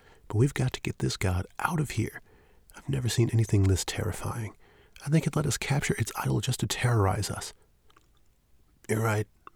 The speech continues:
Fel concedes. "But we need to be cautious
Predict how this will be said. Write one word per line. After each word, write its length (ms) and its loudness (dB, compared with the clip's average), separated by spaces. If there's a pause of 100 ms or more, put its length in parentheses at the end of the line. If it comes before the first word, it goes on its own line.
(260)
Fel 200 -4
concedes. 600 -6 (1300)
"But 100 -6
we 120 4
need 160 2
to 80 -8
be 100 -8
cautious 560 -4